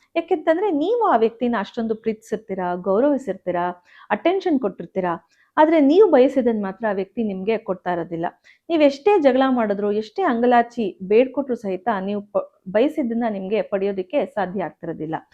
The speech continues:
ಯಾಕೆ ನೀವು ಆ ವ್ಯಕ್ತಿಯ ಒಂದು ಪ್ರೀತಿ, ವಿಶ್ವಾಸ, ಗೌರವ, ಅಟೆನ್ಷನ್ ಮೇಲೆ ಇಷ್ಟೊಂದ್ ಡಿಪೆಂಡ್ ಆಗಿರ್ತೀರಾ? ಅದ್ ಸಿಗ್ಲಿಲ್ಲ ಅಂದ್ರೆ ನಿಮ್ಗೆ ಯಾಕೆ ಇಷ್ಟೊಂದ್ ನೋವಾಗತ್ತೆ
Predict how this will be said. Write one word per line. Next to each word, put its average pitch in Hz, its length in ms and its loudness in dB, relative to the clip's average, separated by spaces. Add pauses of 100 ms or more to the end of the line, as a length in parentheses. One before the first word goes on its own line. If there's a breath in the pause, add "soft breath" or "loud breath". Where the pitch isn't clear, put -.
(340 soft breath)
ಯಾಕೆ 427 480 2
ನೀವು 359 140 2
ಆ 247 100 4
ವ್ಯಕ್ತಿಯ 226 400 2
ಒಂದು 208 260 -2
ಪ್ರೀತಿ, 208 460 -2
ವಿಶ್ವಾಸ, 202 560 -2 (120)
ಗೌರವ, 202 520 2
ಅಟೆನ್ಷನ್ 240 520 -2
ಮೇಲೆ 196 180 -2
ಇಷ್ಟೊಂದ್ 220 340 -6
ಡಿಪೆಂಡ್ 196 320 -6
ಆಗಿರ್ತೀರಾ? 175 560 -4 (280 loud breath)
ಅದ್ 269 120 -2
ಸಿಗ್ಲಿಲ್ಲ 330 520 4
ಅಂದ್ರೆ 269 200 4
ನಿಮ್ಗೆ 240 260 2
ಯಾಕೆ 233 220 2
ಇಷ್ಟೊಂದ್ 214 320 -6
ನೋವಾಗತ್ತೆ 185 680 0